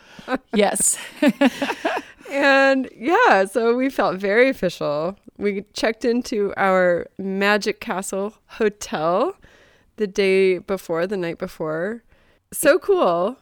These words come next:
Speaker 2: I found it because somebody was talking about doing a weekend up in L A from down here in San Diego and said, "Does anyone have recommendations for good hotels for kids?" And so I looked into it and I sent you a link, and you had been there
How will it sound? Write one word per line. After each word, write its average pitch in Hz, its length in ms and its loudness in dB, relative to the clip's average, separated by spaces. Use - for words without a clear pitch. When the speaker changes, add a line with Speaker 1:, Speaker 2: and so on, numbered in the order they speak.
Speaker 2:
I 214 80 -4
found 269 520 0
it 208 420 -2
because 202 360 -8
somebody 220 400 -4
was 202 340 -10
talking 202 340 -4
about - 160 -6
doing 190 340 0
a 170 80 -4
weekend 190 480 -4
up 175 140 -6
in 185 100 -6
L 175 220 -6
A 175 400 -6
from 180 300 -6
down 180 220 -4
here 185 160 -4
in 170 80 -6
San 170 220 -8
Diego 170 440 -6
and 175 160 -6
said, - 140 -4
"Does 175 160 -6
anyone 190 240 4
have 180 160 -2
recommendations 175 680 -6
for 165 120 -10
good 160 240 -6
hotels - 420 -10
for - 140 -12
kids?" - 460 -10
And 165 640 -4
so - 120 -6
I 170 60 -2
looked 175 240 -4
into 330 180 4
it 220 220 2
and 196 80 0
I 185 80 -2
sent 202 240 -4
you 320 180 2
a 262 60 2
link, 190 320 0
and 175 140 -4
you 269 140 0
had 285 120 -2
been 160 160 -4
there 151 360 -4